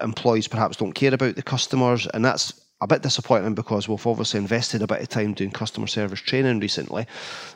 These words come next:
but it's also identified that there might be poor engagement there. So one of the things that I'm gonna be working on with that, with that client is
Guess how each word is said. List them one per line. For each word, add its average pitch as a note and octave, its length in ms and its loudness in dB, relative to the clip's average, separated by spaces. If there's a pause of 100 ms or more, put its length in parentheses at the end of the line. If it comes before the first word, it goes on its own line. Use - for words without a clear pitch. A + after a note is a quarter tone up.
but A2+ 80 0
it's A2 100 -2
also C3 280 4
identified G#2+ 520 2
that G#2 80 -2
there - 80 -6
might A2 200 0
be G#2 100 -2
poor - 180 0
engagement A2+ 540 2
there. G#2+ 160 0
So G#2+ 260 0
one G#2+ 280 4
of C3+ 60 6
the B2 60 4
things G#2+ 320 -2
that G2 140 -2
I'm A#2+ 100 0
gonna A#2+ 220 0
be G#2 80 0
working G2+ 340 0
on G#2 80 0
with G2+ 120 -2
that, F#2+ 200 -2
with G#2+ 100 -4
that G2 140 -4
client G2+ 400 -4
is G2 220 -4